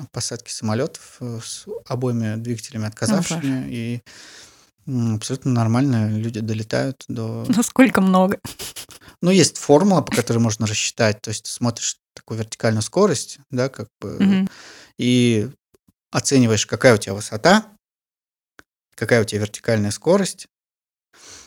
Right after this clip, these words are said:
Speaker 1: и примерно можешь прикинуть, какое расстояние ты можешь пролететь. Ну, это расстояние не, не, не маленькое.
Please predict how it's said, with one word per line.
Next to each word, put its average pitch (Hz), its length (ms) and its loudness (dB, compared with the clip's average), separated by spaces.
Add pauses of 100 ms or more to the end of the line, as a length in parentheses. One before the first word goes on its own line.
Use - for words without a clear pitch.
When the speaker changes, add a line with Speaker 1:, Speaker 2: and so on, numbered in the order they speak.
(300)
Speaker 1:
и - 60 -6
примерно 135 400 6
можешь 131 220 2
прикинуть, 131 380 -6
какое 123 300 2
расстояние 117 640 0
ты - 160 -8
можешь 113 360 -4
пролететь. - 580 -14 (1040)
Ну, 143 240 8
это 123 180 6
расстояние 131 460 4
не, 127 160 4
не, 131 1200 2
не 131 200 2
маленькое. 113 600 -4